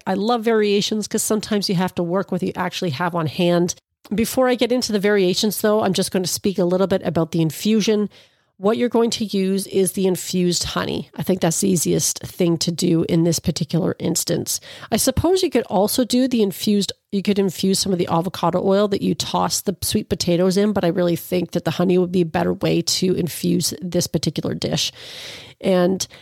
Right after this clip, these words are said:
the nice thing about this one is because you're using infused honey, if you use it for the drizzle at the end to finish it off,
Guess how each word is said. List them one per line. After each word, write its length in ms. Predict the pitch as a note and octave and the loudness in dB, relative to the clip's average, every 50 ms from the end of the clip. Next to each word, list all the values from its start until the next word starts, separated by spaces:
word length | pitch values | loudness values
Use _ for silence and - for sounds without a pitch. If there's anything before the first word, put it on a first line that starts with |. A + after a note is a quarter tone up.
| - - | -6 -2
the 80 | - G#3+ | 0 2
nice 320 | G#3+ G#3 A3 C4 D4+ - | 2 4 2 2 2 0
thing 220 | - - C4 A3+ G#3 | 0 0 2 2 2
about 280 | F3 - A3+ D4 - | 2 2 0 2 2
this 220 | - G#3+ - - - | 0 0 0 0 0
one 280 | F#3 F3 F3 F3 F3+ | 0 2 2 2 0
is 200 | - - F3+ D#3+ | 0 -2 -2 -2
because 580 | - - G3+ F3 - - G3 G3+ G#3 G#3 G3 - | -2 -4 -6 -6 -4 -2 0 0 2 0 0 0
you're 120 | G3+ F#3+ | 0 0
using 300 | F3 F3+ G3 F#3 F3 F#3+ | 0 0 0 2 2 2
infused 480 | F3+ F3 - - - F#3+ F3+ E3 - - | 0 0 -2 -2 -2 0 0 0 -2 -2
honey, 440 | - G3+ G#3+ G#3 F#3 E3+ E3+ F3+ - | -2 0 0 2 2 2 0 0 -2
if 160 | F#3 - G#3 | -2 0 0
you 60 | G3+ | 0
use 260 | G3 G3 G#3+ A3 - | 0 0 0 0 0
it 140 | C#4+ C4 - | -2 -2 -4
for 240 | - - - G#3+ G#3 | -4 -2 0 0 2
the 120 | G3 G3 | 2 0
drizzle 540 | F3 D#3 - D#3 E3 E3+ F3+ E3+ A3 G#3 G#3 | -2 -2 -2 0 2 2 2 2 2 2 0
at 140 | G3 - - | 0 -2 -4
the 180 | - A#3 - | -6 -4 -2
end 460 | - F3 E3+ D#3+ D3+ D#3+ F#3 G#3 - - - - - - - - - _ - | -2 0 0 2 2 2 0 0 -2 -6 -12 -16 -18 -18 -18 -20 -20 _ -2
to 120 | F3 F#3 | 0 0
finish 500 | D#3+ - - - G3+ G3+ G#3 F#3 - - | 0 -2 -2 0 0 0 2 2 0 0
it 120 | F3 E3 - | -2 -2 -2
off, 480 | - G#3+ G#3+ F3+ G#2+ - - - - | 0 2 2 2 2 0 -2 -2 -4